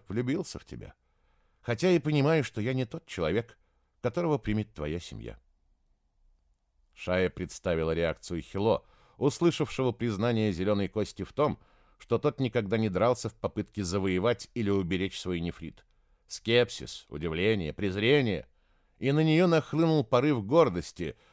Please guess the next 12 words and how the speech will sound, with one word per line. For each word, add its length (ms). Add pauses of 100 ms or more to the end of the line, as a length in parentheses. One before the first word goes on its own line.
за 200
Маро 420 (320)
и 100
желание 600
его 260
защитить. 760 (760)
"Я 260
думаю, 400 (420)
что 180
ты 140
полная 420
противоположность 920